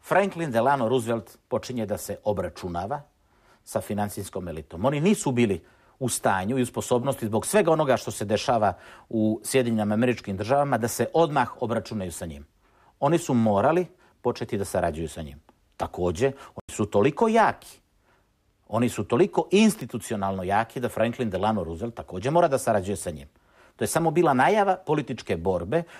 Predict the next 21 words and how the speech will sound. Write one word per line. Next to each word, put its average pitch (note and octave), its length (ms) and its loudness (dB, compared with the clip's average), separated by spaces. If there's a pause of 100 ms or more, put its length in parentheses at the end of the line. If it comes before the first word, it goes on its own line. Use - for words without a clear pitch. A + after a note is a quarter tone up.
u C3 100 -2
kojoj A#2 280 2
će A2 140 -6
dominirati A2 720 2
Franklin C#3+ 440 0
Delano A2 320 2
Roosevelt G#2 280 -2
sve A2+ 180 0
do F2 80 -4
svoje F2+ 240 -4
smrti. - 420 -12 (720)
Nažalost, A2+ 680 0 (340)
mnogo F3+ 320 2
toga D#3+ 400 2 (220)
će B2 300 0 (260)
dobrog G#2 600 0 (360)
koje A2 160 2
je G#2+ 60 4
želio D3+ 320 6
da B2+ 100 2
nastavi, A#2+ 500 0